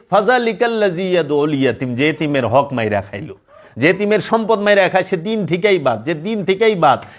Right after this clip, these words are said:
এর আবার কিসের নামাজ, রোজা, হজ, যাকাত? সালাত তো করতে হইব, সুদ, ঘুষ, অন্যের সম্পদ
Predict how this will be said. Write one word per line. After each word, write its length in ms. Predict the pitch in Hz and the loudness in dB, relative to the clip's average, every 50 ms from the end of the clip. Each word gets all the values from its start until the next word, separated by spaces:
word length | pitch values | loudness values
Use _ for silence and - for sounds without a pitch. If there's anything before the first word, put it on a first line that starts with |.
| _ | _
এর 160 | - 151 170 | 2 2 4
আবার 260 | 180 190 185 196 190 180 | 4 4 2 2 0 0
কিসের 300 | 185 196 175 - 180 180 | -4 -8 -6 -6 -4 -4
নামাজ, 380 | 180 185 185 185 190 180 160 | -4 -4 -4 -4 -4 -4 -4
রোজা, 420 | 175 185 180 165 185 196 220 285 294 - _ _ _ _ | -6 -6 -4 -4 -2 -4 -4 -6 -10 -20 _ _ _ _
হজ, 260 | - 135 143 139 135 | -6 -6 -6 -4 -4
যাকাত? 340 | 139 151 139 - 143 147 - - - - - - - - - - - - - - - - | -6 -8 -8 -8 -10 -10 -10 -12 -20 -20 -20 -20 -20 -20 -20 -20 -18 -18 -16 -16 -16 -16
সালাত 500 | - - - 156 160 185 196 202 - - - | -8 -2 2 2 4 6 4 4 2 0 -2
তো 80 | - 226 | 0 0
করতে 360 | 190 208 226 214 - - 220 | 2 2 0 0 0 0 0
হইব, 560 | 208 208 214 214 196 208 226 233 240 254 247 - - - _ _ _ | 0 0 0 0 2 4 6 6 6 6 4 2 -4 -16 _ _ _
সুদ, 520 | _ - - 196 214 226 226 185 175 160 151 | _ -6 -6 -4 -4 -4 -4 -6 -6 -6 -4
ঘুষ, 520 | 185 214 220 233 240 240 202 - - - - - _ _ _ _ _ _ - | -2 0 2 2 2 0 -2 -6 -10 -18 -20 -20 _ _ _ _ _ _ -4
অন্যের 340 | - 151 185 196 196 196 185 | -2 0 0 0 0 -2 -2
সম্পদ 760 | - - 190 185 185 185 180 185 185 180 185 202 214 226 | -2 -2 -2 -2 -2 -2 -2 2 6 6 8 8 6 4